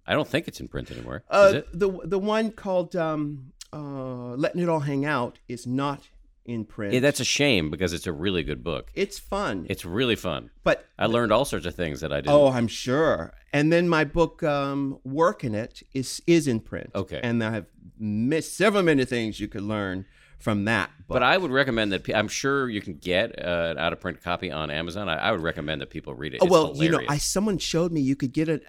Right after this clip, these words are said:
Speaker 2: out-of-print copy of a hardback of, uh, the first one, which is called, I can't remember the name of that one either, uh, uh,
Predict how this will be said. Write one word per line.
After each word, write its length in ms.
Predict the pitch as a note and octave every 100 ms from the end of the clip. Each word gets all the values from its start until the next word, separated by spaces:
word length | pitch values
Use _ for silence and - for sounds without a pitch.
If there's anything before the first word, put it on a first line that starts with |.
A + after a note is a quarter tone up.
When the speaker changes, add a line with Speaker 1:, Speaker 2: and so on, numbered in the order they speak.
| -
Speaker 2:
out-of-print 580 | C3 C#3 C#3+ - F3 E3+ _ _
copy 460 | - D3+ C#3+ D#3 -
of 240 | B2+ A2+ -
a 60 | A2
hardback 540 | - D#3 D3+ C#3+ C#3 -
of, 340 | A#2+ A2+ - _ _ -
uh, 300 | A2 G#2 G#2 - A#2+
the 80 | A2+
first 320 | C#3 B2+ G#2+
one, 160 | G#2+
which 160 | G#2+ G#2+
is 100 | G#2
called, 220 | - G#2
I 60 | A2
can't 200 | - A#2
remember 200 | A2+ G#2+
the 100 | G#2+
name 140 | A2
of 60 | G2+
that 40 |
one 160 | G2+ A2
either, 360 | A#2 G#2 G2+ - - - -
uh, 460 | A#2 A2 G#2+ G#2 A2+ _ _ _ _ -
uh, 180 | -